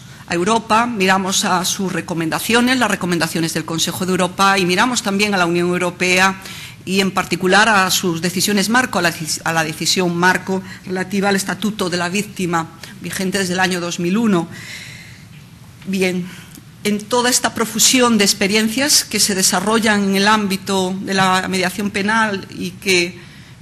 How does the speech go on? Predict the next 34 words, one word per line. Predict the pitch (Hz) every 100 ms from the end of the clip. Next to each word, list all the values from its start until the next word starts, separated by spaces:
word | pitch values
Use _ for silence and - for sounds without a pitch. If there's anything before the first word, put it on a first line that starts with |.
| -
iniciadas | 190 185 240 254 254
en | 240
el | 214
dos | 214
mil, | 220 240 226 180 - - - - - - -
eh, | 190 175 170 - - - -
eclosionan | - 185 175 - 247 247 185 165
a | 165
partir | 170 170 196 185 175
de |
mediados | 170 170 185 175 175
de | 180
los | 220 190 -
dos | 156 156
mil, | 185 285
dos | 180 175
mil | 175
cuatro, | 180 170 175
dos | 220
mil | 220 185
cinco, | - 190 185 202 196 - - - - -
quien | 254 269 254 240 - -
vertebró | 190 196 190 196 190 220 240 220 220 - - -
y | 202
dio | 196 233
sostén | 247 214 196 - 233 214 202 -
e | 185
impulso | 185 180 - 226 220 202 185 170 175
a | 190
estas | 196 220
experiencias | 220 - 196 214 196 185
a | 170
nivel | 175 196
estatal | 208 - 180 196 190